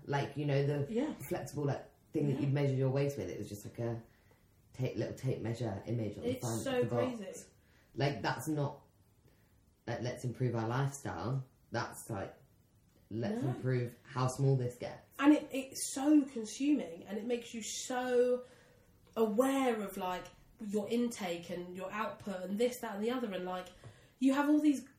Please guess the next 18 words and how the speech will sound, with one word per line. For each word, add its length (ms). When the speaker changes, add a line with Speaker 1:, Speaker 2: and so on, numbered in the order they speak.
Speaker 2:
ideas 500
before 240
you 120
do 180
them, 120
and 100
they 100
seem 340
so 380
desirable, 640
like 280
any 220
fad, 360
even 180
the 80
Special 260
K 200
diet. 240